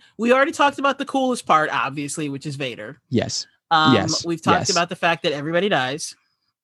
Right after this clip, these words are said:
Speaker 1: about
Speaker 2: Mm-hmm.
Speaker 1: Chirrut Îmwe, for whom I am one with the Force, the Force is with me. Um, we talked about how badass he is.
Speaker 2: Yes.
Speaker 1: And how the Force wielded him.
Speaker 2: Mm-hmm.
Speaker 1: Plot twist. Um, and I feel like we didn't talk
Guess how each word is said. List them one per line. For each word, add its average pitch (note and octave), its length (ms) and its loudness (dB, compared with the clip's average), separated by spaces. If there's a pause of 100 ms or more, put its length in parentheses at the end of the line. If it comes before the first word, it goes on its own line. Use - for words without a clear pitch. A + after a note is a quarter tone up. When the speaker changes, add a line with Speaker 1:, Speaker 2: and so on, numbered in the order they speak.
Speaker 1:
about D3 420 0
Speaker 2:
Mm-hmm. B2 180 6
Speaker 1:
Chirrut F#3 300 4
Îmwe, E3 420 -2
for E3+ 160 -2
whom D#3+ 380 2 (420)
I C#3 80 0
am C#3 100 4
one C#3+ 140 4
with D3 120 0
the D3+ 60 -8
Force, C#3 300 -2
the C#3 60 -12
Force B2+ 260 -6
is C3 100 -8
with A#2+ 120 -8
me. - 200 -10 (440)
Um, C#3+ 360 4 (1000)
we E3+ 180 -2
talked F3 260 2
about E3+ 140 4
how D#3 180 4
badass D#3 540 4
he F#3 160 0
is. A#2+ 440 -8 (280)
Speaker 2:
Yes. A2 300 0
Speaker 1:
And D#3+ 200 4
how D#3 180 4
the D3+ 80 -2
Force D#3 340 -2
wielded D3 360 -2
him. F#3+ 360 -2 (640)
Speaker 2:
Mm-hmm. B2 220 6
Speaker 1:
Plot A2+ 240 0
twist. - 320 -10 (440)
Um, E3 840 4 (200)
and F#3 540 -2
I G#3 60 -2
feel G4 160 0
like G#4+ 100 0
we G4 100 4
didn't E4+ 200 -2
talk C4+ 260 2